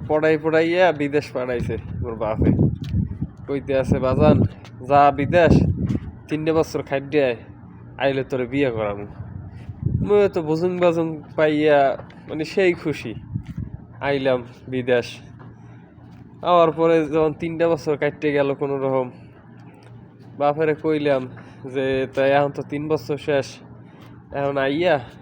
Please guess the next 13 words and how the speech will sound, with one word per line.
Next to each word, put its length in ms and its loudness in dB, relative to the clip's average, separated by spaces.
বিয়ে 180 -2
শাদিটা 360 -6
করমু।" 340 -8
বাপে 260 2
কইতে 280 0
আছে, 180 0
"বাজান, 360 2
তিন 180 -4
বছর 300 -2
খাটছো, 420 0
কষ্ট 280 -4
টষ্ট 320 -4
করছোস, 640 -2